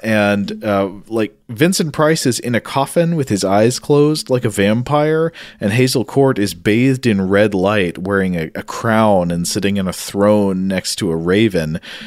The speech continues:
And so the first time I saw this, I assumed, "Okay, so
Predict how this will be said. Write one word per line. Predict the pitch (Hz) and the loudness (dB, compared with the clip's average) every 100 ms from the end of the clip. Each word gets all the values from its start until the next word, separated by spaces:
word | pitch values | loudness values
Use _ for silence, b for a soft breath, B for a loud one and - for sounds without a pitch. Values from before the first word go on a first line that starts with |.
| B - | B -6
And | 113 | 0
so | 123 | 0
the | 110 | 0
first | - 220 - | 0 0 0
time | 208 151 | 0 0
I | |
saw | 113 127 110 | 0 2 2
this, | 101 - | 0 2
I | 107 | 2
assumed, | 104 - - 113 110 104 78 | 2 0 -2 0 0 -2 -2
"Okay, | 110 - 135 110 | -2 0 2 2
so | - 104 | 2 -2